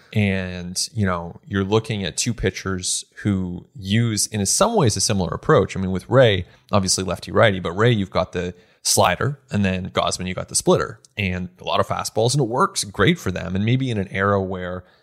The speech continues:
pitchers aren't going eight innings, they're not necessarily gonna face hitters, you know, three times in a game quite as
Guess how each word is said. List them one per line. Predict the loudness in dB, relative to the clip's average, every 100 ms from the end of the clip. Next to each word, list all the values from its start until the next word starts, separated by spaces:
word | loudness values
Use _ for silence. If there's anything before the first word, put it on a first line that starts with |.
| _
pitchers | 0 0 2 0 0 -4 -4
aren't | -2 0 -2 -6 -14 -16 _ _
going | 2 4 4 0 -6
eight | -8 -8
innings, | -12 -10 -10 -6 -6
they're | -6
not | -6 -2 -2 -4 -6
necessarily | -6 -4 -2 0 -2 -2
gonna | -6 -10
face | -8 -8 -4 -2 -2 -6 _ _
hitters, | 4 6 6 4 -2 -4 _ _ -6
you | -4
know, |
three | -4 -2 -2
times | -2 -2 -2 -6
in | -8
a | -8
game | -8 -6 -8
quite | 0 0 0
as | -4